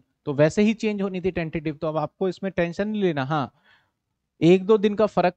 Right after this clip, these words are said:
पड़ सकता है, दस पाँच दिन का फर्क पड़ सकता है, ऐसा खुशी ना मनाए कि लगे कि अगले साल पेपर है, ये ना सोचें आप, ठीक है ना।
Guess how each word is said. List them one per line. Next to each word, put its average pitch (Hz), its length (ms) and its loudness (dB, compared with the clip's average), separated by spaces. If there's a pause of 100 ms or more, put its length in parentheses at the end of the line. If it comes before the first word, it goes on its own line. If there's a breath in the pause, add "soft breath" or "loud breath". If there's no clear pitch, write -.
पड़ 160 140 2
सकता - 340 0
है, 220 120 2
दस 175 260 0
पाँच 190 220 0
दिन 180 180 0
का 180 80 0
फर्क 160 240 -2
पड़ 165 200 -2
सकता 180 300 -4
है, 214 140 -2
ऐसा 180 360 2
खुशी 214 380 -6
ना 202 160 0
मनाए 196 320 -2
कि 220 140 0
लगे 180 260 0
कि 190 100 -2
अगले 170 300 0
साल 156 220 0
पेपर 123 340 -4
है, - 220 -14 (460)
ये 180 180 4
ना 175 160 0
सोचें 120 320 -8
आप, 113 260 -8
ठीक 131 180 -4
है 180 60 0
ना। 233 180 -4